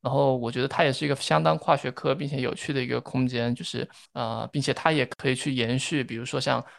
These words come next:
呃，比如说像，呃，我在录制间介绍的很多，比如说E S P U，一个游戏，呃，设计师，呃，游-，游戏研究者，他就刚发表了一篇，啊，就是用游戏的方式来讨论游戏中的一个物的一个，一篇论文。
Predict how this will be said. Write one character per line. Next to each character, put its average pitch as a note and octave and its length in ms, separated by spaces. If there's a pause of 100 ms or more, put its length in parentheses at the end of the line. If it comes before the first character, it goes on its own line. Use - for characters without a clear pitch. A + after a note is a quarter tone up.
(160)
呃， B2 160
比 B2 80
如 A#2 60
说 C#3 120
像， C3 360
呃， A#2+ 140
我 A#2+ 220
在 B2+ 240
录 C#3 160
制 C3+ 60
间 C3+ 120
介 C#3 140
绍 C#3 160
的 C3 80
很 - 140
多， B2 160
比 B2+ 80
如 A2+ 40
说 C3 120
E C3+ 100
S C3 80
P C3 180
U， C#3 260
一 A#2+ 80
个 C3+ 100
游 B2+ 80
戏， C3+ 360
呃， B2+ 200
设 C3+ 160
计 B2+ 100
师， - 140
呃， B2+ 100
游-， B2+ 160
游 C3 120
戏 C#3 120
研 B2+ 120
究 C#3+ 80
者， A#2+ 200
他 - 140
就 C3 220
刚 C3+ 260
发 C3 160
表 A#2+ 160
了 A#2 80
一 B2 60
篇， B2 280 (520)
啊， A#2+ 260
就 C3 100
是 B2+ 120
用 C3+ 180
游 B2 160
戏 C3 140
的 C#3+ 80
方 C3 200
式 - 140
来 A#2 220
讨 - 260
论 B2+ 240
游 A#2+ 100
戏 C#3 160
中 C3 220
的 B2 100
一 A#2+ 60
个 C3 140
物 D#3 260
的 G#2+ 140
一 A2+ 100
个， G#2+ 160
一 - 180
篇 B2+ 160
论 C3+ 140
文。 G2 260